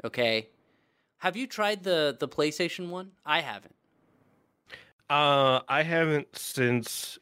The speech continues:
Speaker 2: it first came out. Um, whenever it first came out, it was kind of, eh.
Speaker 1: So
Speaker 2: But
Speaker 1: I, I think
Speaker 2: it,
Speaker 1: it's
Speaker 2: it's, it's
Speaker 1: gonna
Speaker 2: been a while.
Speaker 1: I, <sighs> there's,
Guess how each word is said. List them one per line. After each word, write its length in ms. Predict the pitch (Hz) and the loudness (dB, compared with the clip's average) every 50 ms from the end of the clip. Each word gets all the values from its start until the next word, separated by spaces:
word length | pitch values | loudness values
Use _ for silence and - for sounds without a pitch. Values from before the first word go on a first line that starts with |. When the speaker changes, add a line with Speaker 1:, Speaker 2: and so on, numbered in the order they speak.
| - | -4
Speaker 2:
it 360 | - 135 131 123 117 - - | 0 2 2 2 2 0 -4
first 640 | - - - - - 135 127 131 123 - - - - | -16 -20 -14 -8 -4 -4 -2 -2 -4 -6 -8 -10 -8
came 320 | - - 143 131 123 120 123 | -4 -2 0 0 0 0 0
out. 320 | 113 117 127 143 - - _ _ _ _ _ _ _ _ _ _ _ _ _ _ _ _ - - | 0 2 2 0 0 -4 _ _ _ _ _ _ _ _ _ _ _ _ _ _ _ _ -6 -2
Um, 540 | 127 123 120 117 120 113 110 110 110 110 - _ _ _ _ _ _ - | 2 2 4 4 2 2 0 -2 -4 -6 -8 _ _ _ _ _ _ -4
whenever 420 | 135 131 131 135 143 147 156 131 | 2 2 4 4 4 4 4 2
it 80 | 117 - | 2 0
first 340 | - - 127 139 131 - | -4 -4 -2 -2 -2 -2
came 240 | - 156 147 147 151 | 0 2 2 4 4
out, 240 | 147 147 151 151 - | 4 4 4 2 0
it 140 | - 110 - | -2 -6 -6
was 180 | 123 120 - | -6 -8 -8
kind 360 | - - - 120 120 117 113 113 | -10 -6 -4 -2 0 0 0 0
of, 280 | 113 113 113 139 127 123 | 0 -2 -2 -2 -4 -4
eh. 580 | 123 123 120 127 127 123 127 127 127 131 139 - - - _ _ _ _ _ _ _ _ _ _ _ _ _ _ _ - - - - - - - - _ - | -2 0 2 2 4 4 4 4 4 4 2 -2 -4 -18 _ _ _ _ _ _ _ _ _ _ _ _ _ _ _ -18 -18 -16 -16 -18 -18 -20 -20 _ -16
Speaker 1:
So 240 | - - 131 131 - | -12 -10 -4 0 2
Speaker 2:
But 220 | 123 120 123 120 | 4 4 4 4
Speaker 1:
I, 220 | - 208 220 202 - - | 2 2 0 -4 -8 -6
I 160 | 180 196 208 | -6 -6 -6
think 320 | 202 - - 269 285 277 | -6 -8 -6 -4 -2 0
Speaker 2:
it, 60 | 269 262 | 0 0
Speaker 1:
it's 140 | 226 - 240 | 0 -2 -4
Speaker 2:
it's, 160 | - - - | -6 -6 -4
it's 120 | 190 - | -4 -2
Speaker 1:
gonna 120 | 180 175 156 | -2 0 0
Speaker 2:
been 120 | 131 113 | 0 0
a 60 | 117 | 0
while. 340 | 113 107 117 117 117 120 - _ _ _ _ - - | 0 0 -2 -2 -4 -8 -10 _ _ _ _ -6 -4
Speaker 1:
I, 160 | 151 147 - - - 147 - - - - - - - - - - | -4 -4 -6 -8 -10 -10 -10 -10 -12 -14 -16 -16 -16 -18 -18 -18
<sighs> 680 | - - - - - - - _ _ _ _ _ _ _ | -20 -20 -20 -20 -20 -20 -20 _ _ _ _ _ _ _
there's, 220 | - 220 220 220 | 4 4 4 4